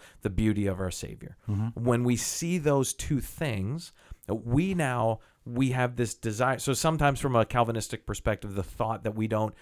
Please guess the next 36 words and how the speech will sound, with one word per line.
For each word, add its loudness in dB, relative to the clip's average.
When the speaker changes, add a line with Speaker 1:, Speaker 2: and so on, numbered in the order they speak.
Speaker 1:
choose 0
Christ, -10
right? 0
That 2
we, 2
that 0
Speaker 2:
Mm-hmm. 2
Speaker 1:
God, 6
uh, 4
does 4
all 8
the 2
work 2
and 0
it's -4
salvation. 0
I, -6
I, -2
my 4
argument, 4
and 2
I 4
think -2
most, 0
most 4
would 0
agree 0
that -2
when 4
you're 4
talking 2
about, -2
that's -4
not 4
actually 0
true, -2